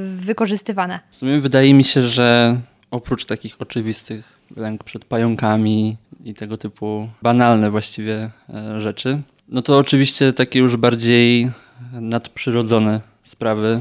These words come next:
Speaker 2: w stylu jakieś nawiedzone miejsca i tak dalej, co jest właśnie zawsze wykorzystywane w escape roomach czy w domach strachów.
Speaker 1: Mhm.
Speaker 2: A jakieś same poruszające się przedmioty albo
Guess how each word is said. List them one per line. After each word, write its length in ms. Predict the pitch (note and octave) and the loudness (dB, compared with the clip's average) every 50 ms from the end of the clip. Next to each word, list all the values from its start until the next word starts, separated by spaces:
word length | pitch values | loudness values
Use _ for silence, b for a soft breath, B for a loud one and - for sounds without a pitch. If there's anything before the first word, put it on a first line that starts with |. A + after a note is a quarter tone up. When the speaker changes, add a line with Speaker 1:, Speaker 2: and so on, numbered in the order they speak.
| B2 A2+ | -6 -10
Speaker 2:
w 60 | - - | -14 -20
stylu 440 | - - A2+ G#2+ G#2+ G#2+ G#2+ A2 | -12 -10 -8 -6 -6 -6 -4 -4
jakieś 720 | G#2+ G#2+ - - A2 A2 A2 A2 - - - - - - - - | -6 -8 -8 -12 -16 -16 -14 -16 -18 -20 -20 -20 -20 -20 -20 -18
nawiedzone 560 | G2+ A#2 A#2 A2 A2+ A#2 A2 A2+ A2+ A2+ A2+ | -12 -10 -6 -4 -4 -2 0 0 2 2 2
miejsca 640 | A2+ A2+ A2 A2 G#2+ - - - - A2+ A2+ A2+ A2+ | 4 4 2 2 0 -2 -6 -8 -6 -4 -4 -4 -4
i 60 | A2+ | -6
tak 160 | - - A2+ | -6 -8 -8
dalej, 220 | A2 A2 G#2+ G#2+ G#2 | -6 -6 -6 -6 -6
co 140 | - - A2 | -8 -12 -12
jest 120 | A2 G#2+ | -12 -12
właśnie 400 | A2 A2 - - B2+ A2+ A2 A2 | -14 -16 -16 -14 -14 -14 -14 -12
zawsze 280 | G#2 G#2+ G#2 - - A2+ | -12 -12 -10 -8 -6 -6
wykorzystywane 720 | G#2+ G#2+ - A#2+ A2 A2 - - A#2+ G#2+ G#2+ G#2+ A2 G#2+ b b b b b b b b b b b _ | -6 -4 -4 -4 -6 -6 -6 -6 -4 -2 -2 -2 -4 -6 b b b b b b b b b b b _
w 40 | - | -16
escape 320 | G#2 - - A2 G#2 - | -12 -10 -8 -8 -6 -4
roomach 240 | A2+ G#2 G#2+ G#2+ G2+ | -4 -4 -4 -4 -6
czy 220 | - - A2 G#2+ G#2+ | -8 -10 -10 -10 -10
w 140 | G#2 G#2+ G#2+ | -10 -14 -12
domach 360 | G#2+ G#2 G2+ G#2 G#2 G#2 - | -10 -8 -8 -8 -8 -10 -12
strachów. 500 | - - G#2+ G#2 - - A2+ - _ _ _ _ _ _ _ - | -16 -14 -14 -12 -12 -12 -14 -14 _ _ _ _ _ _ _ -8
Speaker 1:
Mhm. 380 | G3 G#3 F#3+ G3+ F#3 F#3+ A#3+ - - G2+ | -6 -4 -4 -4 -4 -6 -8 -8 -10 -10
Speaker 2:
A 40 | G#2 | -10
jakieś 600 | G#2 G#2 - - G#2 G#2 G#2+ - - - - - - A#2 | -10 -12 -12 -12 -12 -12 -12 -12 -14 -14 -16 -18 -20 -20
same 340 | A2+ - - A2+ G#2+ G#2+ G2+ | -16 -12 -10 -8 -8 -8 -8
poruszające 680 | - - A2 G#2+ G2+ - - G#2+ G#2+ G#2 G#2+ G#2 - G2+ | -8 -8 -8 -8 -8 -6 -6 -4 -4 -4 -6 -8 -10 -12
się 140 | - - A2 | -14 -16 -18
przedmioty 720 | - - A2 A2 A2 G#2 G#2 G#2+ G2+ - - G2+ G#2 A2 G#2 G#2+ | -14 -12 -10 -8 -6 -6 -6 -8 -10 -10 -12 -10 -10 -8 -10 -10
albo 440 | G#2+ G#2 G2+ G#2+ G#2 G#2+ G#2+ A2 | -10 -12 -10 -8 -8 -8 -8 -8